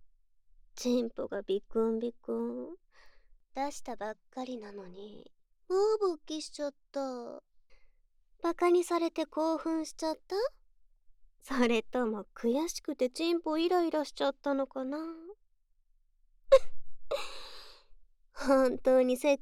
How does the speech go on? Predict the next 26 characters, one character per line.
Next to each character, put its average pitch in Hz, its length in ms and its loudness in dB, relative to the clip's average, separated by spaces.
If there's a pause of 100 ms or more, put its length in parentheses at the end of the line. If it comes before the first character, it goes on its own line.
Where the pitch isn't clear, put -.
ク 247 80 -8
ス 220 140 -12
で 240 160 4
き 269 120 -2
る 262 140 4
と 226 180 -2
思 254 180 0
っ 254 40 -2
て 233 220 -4
た 220 160 -4
の 214 160 -2
に 208 140 -4
ね。 233 260 -2 (760)
す - 160 -4
っ 269 220 8 (100)
ご 440 60 6
く - 180 0 (100)
悔 330 180 6
し - 120 -8
か 370 140 4
っ - 40 0
た 262 220 0
ん 220 80 -2
だ 196 80 -6
よ 180 160 -10
ね。 269 480 -6